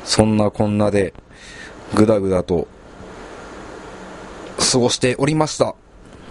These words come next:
えー、また、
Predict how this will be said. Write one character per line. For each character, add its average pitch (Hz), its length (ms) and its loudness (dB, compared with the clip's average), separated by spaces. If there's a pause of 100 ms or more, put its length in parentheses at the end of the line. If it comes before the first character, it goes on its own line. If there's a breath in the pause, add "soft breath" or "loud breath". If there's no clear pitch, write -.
(2500 loud breath)
え 101 520 4
ー、 95 40 2
ま 104 140 2
た、 92 1200 2